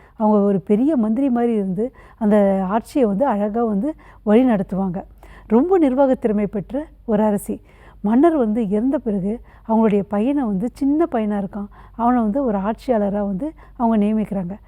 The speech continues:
அந்த டைம்ல வந்து அக்பர்கிட்ட வந்து, அ, தான் கீழே வந்து மேலாண்மை ஏத்துக்கொண்டு அடிபணிய சொல்லி ஒரு லெட்டர் வருது.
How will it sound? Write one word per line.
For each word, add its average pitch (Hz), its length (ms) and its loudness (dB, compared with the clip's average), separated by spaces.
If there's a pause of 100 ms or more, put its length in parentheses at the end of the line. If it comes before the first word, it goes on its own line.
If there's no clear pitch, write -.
(240)
அந்த 240 280 4
டைம்ல 240 160 0
வந்து 233 460 -2 (320)
அக்பர்கிட்ட 220 400 0
வந்து, 214 460 -4
அ, 202 320 0
தான் 202 220 0
கீழே 247 280 2
வந்து 208 240 -2
மேலாண்மை 226 460 0
ஏத்துக்கொண்டு 196 360 -6
அடிபணிய 233 400 -2
சொல்லி 196 340 -6 (340)
ஒரு 202 180 2
லெட்டர் 208 300 2
வருது. 190 300 -2